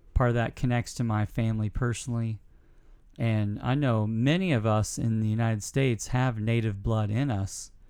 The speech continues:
some more than others, but I wanted to connect with that a little bit. And also to know that, you know, to try to get a sense of God's heart for everything, to get a feel of what he was thinking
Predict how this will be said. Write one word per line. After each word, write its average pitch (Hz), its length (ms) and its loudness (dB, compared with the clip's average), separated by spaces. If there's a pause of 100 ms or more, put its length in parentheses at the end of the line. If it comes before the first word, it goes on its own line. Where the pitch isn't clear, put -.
(440)
some 123 300 -2
more 113 160 2
than 104 180 0
others, 110 360 0
but 113 160 -4
I 110 80 2
wanted 117 380 0
to 104 260 -2 (460)
connect 127 320 0
with 117 140 -2
that 120 300 2
a 123 40 -2
little 123 220 0
bit. 120 320 2 (640)
And 113 280 4
also 131 600 2
to - 180 -2
know 139 420 2
that, 135 340 0
you 160 140 0
know, 131 320 0 (580)
to 143 100 -8
try 175 260 2
to 165 80 2
get 151 160 2
a 139 60 2
sense 143 400 0
of 110 160 -4
God's 117 340 0
heart 120 340 -2
for 117 160 -4
everything, 107 440 -4
to 110 80 -4
get 110 100 -2
a 110 60 -2
feel 113 280 -2
of 101 120 -4
what 107 260 -2 (600)
he 135 180 -2
was 117 180 0
thinking 110 640 -2